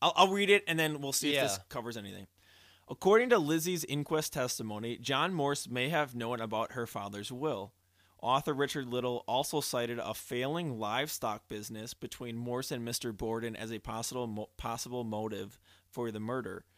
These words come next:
Speaker 1: Little believes Morse may have used a meat cleaver to kill the Bordens, as he w-, was also a bur-, I can't speak, also a butcher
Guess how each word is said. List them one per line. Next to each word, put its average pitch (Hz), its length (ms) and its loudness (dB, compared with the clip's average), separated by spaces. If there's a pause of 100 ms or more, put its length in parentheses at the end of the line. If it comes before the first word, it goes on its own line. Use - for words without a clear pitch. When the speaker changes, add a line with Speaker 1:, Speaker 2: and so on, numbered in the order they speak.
(300)
Speaker 1:
Little 214 320 4
believes 151 480 0
Morse 120 400 0
may 123 140 -2
have 123 240 -2
used 117 400 -4
a 107 160 -4
meat 117 340 -6
cleaver 107 560 -10 (300)
to - 100 -6
kill 143 280 -2
the 135 120 -2
Bordens, 120 520 -4
as 110 220 -8
he 123 140 -8
w-, 127 220 -8
was 113 200 -4
also 110 380 -6
a 101 100 -8
bur-, 104 320 -10 (540)
I 82 200 -16
can't - 200 -16
speak, - 360 -16 (460)
also 117 320 -4
a 113 140 -4
butcher 104 600 -8